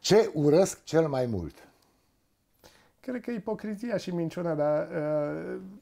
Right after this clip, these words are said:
Speaker 2: trăiesc, uh, cu atât de multă în
Speaker 1: Este
Speaker 2: ultim,
Speaker 1: un déjà vu
Speaker 2: în
Speaker 1: deja.
Speaker 2: ultimul an, încât nici nu pot să spun că,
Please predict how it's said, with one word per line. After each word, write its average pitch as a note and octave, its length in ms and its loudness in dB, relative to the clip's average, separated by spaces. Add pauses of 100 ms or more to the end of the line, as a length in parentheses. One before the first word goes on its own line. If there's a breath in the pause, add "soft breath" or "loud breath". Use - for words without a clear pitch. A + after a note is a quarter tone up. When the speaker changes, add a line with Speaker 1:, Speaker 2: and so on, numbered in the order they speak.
(180)
Speaker 2:
trăiesc, F#3+ 380 -2
uh, B3 260 -6 (100)
cu - 100 -4
atât D#3+ 260 -2
de F3 80 0
multă D#3+ 420 -2
în C#3+ 220 0
Speaker 1:
Este D3 180 4
Speaker 2:
ultim, C3+ 160 6
Speaker 1:
un C#3 80 8
déjà C3+ 200 6
vu B2+ 80 0
Speaker 2:
în A#2+ 100 0
Speaker 1:
deja. F3 200 4
Speaker 2:
ultimul F#3 480 2
an, G#3 160 2
încât G3+ 300 -2
nici - 180 -2
nu G#3 100 0
pot G#3 220 2
să G#3 100 -6
spun G3 240 -4
că, F3+ 140 2